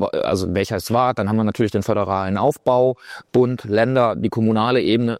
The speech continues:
E U noch, äh, mit ihrer Gesetzgebung obendrauf. Das ist natürlich erstmal sehr, sehr schwer zu durchschauen. Es ist auch sehr, sehr schwer, daran zu gehen und dann zu überlegen, wo setzt man jetzt eigentlich den Hebel an. Um den Blick nach vorne zu machen,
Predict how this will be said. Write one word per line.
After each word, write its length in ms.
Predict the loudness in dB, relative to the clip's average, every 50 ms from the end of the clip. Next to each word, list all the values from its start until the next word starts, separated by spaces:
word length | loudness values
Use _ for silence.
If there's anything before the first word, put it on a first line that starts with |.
| _
E 240 | -2 0 2 2 4
U 180 | 6 6 6 6
noch, 340 | 4 2 -4 -6 -6 -4 -2
äh, 100 | 0 0
mit 220 | 0 0 0 0
ihrer 220 | 0 0 0 0
Gesetzgebung 640 | 0 0 0 -2 -2 -2 0 0 2 2 2 2 2
obendrauf. 540 | 2 2 2 2 0 0 0 0 0 0 -2 -8 _ _ _ _ _ -4
Das 160 | -2 0 0
ist 140 | 0 0 0
natürlich 420 | -2 -2 0 0 2 2 0 -2
erstmal 380 | -4 -4 -4 -2 -4 -2 -2 0
sehr, 160 | 0 0 0
sehr 160 | 0 -2 -4
schwer 260 | -2 0 0 0 0
zu 140 | 0 0 -2
durchschauen. 580 | 0 0 -2 -2 -4 -2 0 0 0 0 -2 -6 _ _ _ _ _ _ _ _ _ _
Es 160 | -2 0 2
ist 140 | 2 2 2
auch 100 | 0 0
sehr, 180 | 2 0 2
sehr 140 | 2 0 0
schwer, 300 | 0 0 2 2 2 2
daran 300 | 2 0 0 -2 -2 -2
zu 120 | 0 -2 0
gehen 280 | 2 2 2 2 0
und 160 | 0 -2 -2
dann 200 | -2 -2 -2 -4
zu 140 | -2 0 0
überlegen, 460 | 2 4 4 4 4 2 2 0 0
wo 80 | 0 0
setzt 260 | 0 0 -2 -4 -4
man 80 | -2 -2
jetzt 160 | -2 -2 -2
eigentlich 300 | -4 -4 -4 -4 -4 -4
den 140 | -2 -2 0
Hebel 260 | 0 0 0 0 -2
an. 180 | -2 -4 -6 -8 _ _ _ _ _
Um 140 | 0 2 2
den 140 | 2 2
Blick 180 | 2 0 0 0
nach 140 | -4 -6 -2
vorne 320 | 0 2 2 2 2 -2
zu 160 | -4 -2 -2
machen, 300 | 0 0 -2 -2 -4 -6